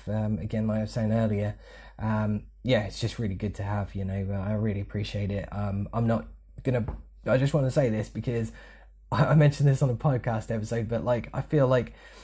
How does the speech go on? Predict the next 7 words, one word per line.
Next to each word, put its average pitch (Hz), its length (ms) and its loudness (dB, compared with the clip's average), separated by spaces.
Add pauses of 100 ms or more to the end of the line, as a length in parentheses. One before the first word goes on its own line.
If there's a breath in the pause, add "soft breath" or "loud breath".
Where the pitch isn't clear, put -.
(280 loud breath)
um, 127 520 6 (160)
when, 151 560 6
uh, 147 340 6 (840)
when 139 240 -2
people 156 240 0
have 147 140 4
sponsors, 120 720 -2